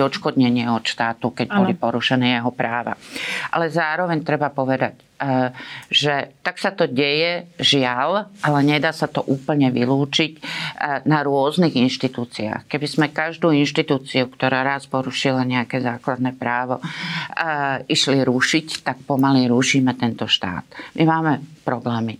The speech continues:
Speaker 1: a aj v trestnom, v trestnoprávnej oblasti s ľudskými právami. E, dávame málo pe-, peňazí do väzníc. Tie podmienky, e, e, či už vo výkone väzby, alebo, e, vo výkone trestu, e,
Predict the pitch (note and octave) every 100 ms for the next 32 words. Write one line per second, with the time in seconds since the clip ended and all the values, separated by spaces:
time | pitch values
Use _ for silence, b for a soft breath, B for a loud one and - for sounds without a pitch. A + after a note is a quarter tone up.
0 | _ D3 C#3 C3 C3+ - C#3+ C#3+ - C#3+
1 | C3 C3+ B2+ - F#3 - - D3+ D3 D#3
2 | C3+ C#3 C3+ B2+ C3 C3 - B2+ B2+ -
3 | - A#2+ - - C3 B2 C3 - C3 C3
4 | - C3+ B2+ B2+ A#2+ A#2+ A#2+ A#2 C#3 D3
5 | F3 D#3+ B - D#3+ C#3 C3+ C3 C3 D3+
6 | F3 F#3 F3 D#3+ D3+ C#3+ D3 - D3 C#3+
7 | C#3 C3+ C3 B2 C3 C3 A2 - _ _
8 | C3+ - D#3 D#3 E3 D#3+ D3+ C3+ - -
9 | D3+ C#3+ C#3 C#3 C3+ B B C#3 B -
10 | D3 C3+ C3 C3 E3+ D#3+ D#3 D3+ C#3+ C3+
11 | D3 C#3 C3 B2+ B2+ C#3 B2+ - C#3 C3+
12 | C3+ C3+ B2+ B2 - - - - D3 C3+
13 | D3 C#3 C#3 D3+ C#3+ C3+ C3+ C3 B2+ -
14 | C3 B2+